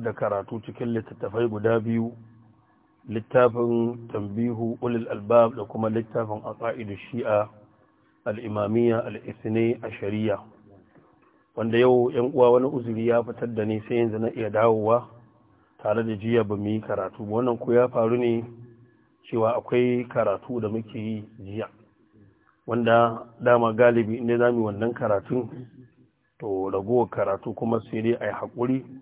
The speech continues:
wanda muke fara shi tun tara na safe sai kuma tara dare da muke tashi. Wannan karatu ne da muke da 'yan uwa ɗalibai karatu na ainihin wato zaure. Kafin mu shiga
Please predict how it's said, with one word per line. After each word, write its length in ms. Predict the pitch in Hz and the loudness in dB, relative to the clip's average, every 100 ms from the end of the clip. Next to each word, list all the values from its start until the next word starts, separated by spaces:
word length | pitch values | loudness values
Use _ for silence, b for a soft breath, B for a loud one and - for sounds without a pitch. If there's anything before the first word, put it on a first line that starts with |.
| - - _ _ _ _ _ | -20 -20 _ _ _ _ _
wanda 220 | 123 120 117 | -6 -4 -2
muke 260 | 117 117 110 | -2 -6 -2
fara 300 | 117 113 104 | 0 2 0
shi 80 | 117 113 | -6 -8
tun 160 | 117 | -8
tara 260 | 110 123 110 | -4 -2 0
na 120 | 110 110 | -2 -2
safe 340 | 117 107 113 107 | -2 -2 -4 -6
sai 80 | 117 | -8
kuma 260 | 107 117 110 | -8 -6 -4
tara 260 | - 113 | -4 -4
dare 400 | 98 107 113 110 - b b _ _ _ _ | -2 0 0 -2 -6 b b _ _ _ _
da 180 | 110 110 | 0 0
muke 460 | 110 123 120 131 110 | 0 -4 -6 -6 -4
tashi. 260 | 117 113 - | -2 -2 -2
Wannan 320 | 113 120 117 | -4 -2 -4
karatu 440 | 113 107 101 - 120 | -6 -6 -6 -6 -4
ne 120 | 113 | -2
da 80 | 101 | -2
muke 300 | 107 110 110 | -6 -6 -10
da 60 | 120 | -8
'yan 200 | 110 120 | -6 -6
uwa 320 | - 117 113 110 - _ _ _ _ _ - | 0 2 2 -2 -18 _ _ _ _ _ -4
ɗalibai 420 | 101 104 104 117 | -2 0 0 0
karatu 600 | - 110 101 - 113 107 | -2 -6 -6 -8 -8 -4
na 160 | 110 - | -6 -4
ainihin 380 | 113 110 120 113 | -4 -4 -2 -2
wato 320 | 104 - 95 | -2 -6 -8
zaure. 300 | 104 107 95 - _ _ _ _ _ _ _ _ _ _ | -6 -6 -8 -14 _ _ _ _ _ _ _ _ _ _
Kafin 720 | - 113 107 135 139 139 139 139 | -2 0 4 4 6 4 -2 -6
mu 140 | 117 | -6
shiga 580 | - 107 120 123 120 | -6 2 8 10 8